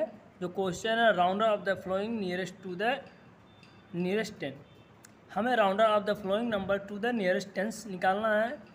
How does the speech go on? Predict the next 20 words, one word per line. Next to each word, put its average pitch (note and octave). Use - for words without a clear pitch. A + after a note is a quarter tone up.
It G#3+
means C4+
आपका A3+
सेवेंटी G#3+
थ्री G3+
किसके B3
नियरेस्ट G3+
है, C3+
सेवेंटी A3+
या C#4
एट्टी A3
थ्री? F3
तो A#3
हमारा G3+
सेवेंटी G#3
थ्री A3+
is G#3
nearest G3+
to C#4
सेवेंटी, E4+